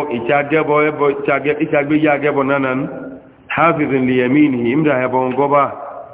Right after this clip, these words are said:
Yà á dìde ẹbọ lẹ́yìn náà. Idha sadarat minhu al-aliya. Ẹ̀wọ̀n dúdú jẹ́mu al-aliya. Ẹ̀wọ̀n máa dọ́ aliya ṣe jẹ́mu al-ila dẹ̀. Eh,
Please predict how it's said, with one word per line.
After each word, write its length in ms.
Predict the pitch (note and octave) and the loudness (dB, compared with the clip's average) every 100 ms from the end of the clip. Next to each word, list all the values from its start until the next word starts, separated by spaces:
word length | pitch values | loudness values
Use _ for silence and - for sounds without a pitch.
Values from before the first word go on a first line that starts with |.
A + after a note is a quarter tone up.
| - - A2+ - - - - - A2 | -20 -16 -16 -16 -20 -20 -20 -20 -10
Yà 180 | - A#2+ | 0 2
á 60 | D3+ | 2
dìde 240 | C3+ A2+ | 0 0
ẹbọ 200 | A#2+ A#2 | 0 2
lẹ́yìn 280 | B2 C3 A#2 | 0 0 -2
náà. 100 | G#2+ - - | -4 -6 -2
Idha 280 | B2 C#3+ C#3 | 0 0 0
sadarat 440 | G3 F3 D#3+ D#3+ | -2 0 0 0
minhu 340 | D#3 F#3+ F3 C3+ G2 - - | 0 0 0 -2 -6 -8 -4
al-aliya. 680 | - B2+ B2 C#3 E3 C#3 C#3 - - - - - | -4 -2 -2 2 2 2 0 -2 -8 -12 -14 -4
Ẹ̀wọ̀n 220 | D3 D#3+ | 0 0
dúdú 160 | E3+ F#3 | 0 0
jẹ́mu 340 | E3 F#3 F#3 | 2 2 2
al-aliya. 680 | C#3+ C#3 B2+ C3+ D#3 E3 C#3 B2+ - - | 2 0 0 0 0 0 0 -2 -10 -6
Ẹ̀wọ̀n 180 | E3 E3 | -4 0
máa 100 | D3+ | 2
dọ́ 120 | F3 | 2
aliya 420 | C#3 C#3 E3+ D#3+ D3 | 0 0 2 2 0
ṣe 140 | C#3 | -2
jẹ́mu 320 | C#3 E3+ E3+ C#3+ C#3+ C#3 - - - | -2 0 0 0 0 0 -4 -14 -12
al-ila 760 | - B2 A#2+ A#2 A#2+ A#2+ C3+ A2+ | -6 -4 -4 -2 0 2 0 -2
dẹ̀. 180 | A#2 F2+ - - - - - - - - - - - - - - - | -4 -8 -10 -14 -16 -20 -20 -20 -20 -20 -20 -20 -20 -18 -18 -18 -6
Eh, 240 | A2 C#3 | 0 0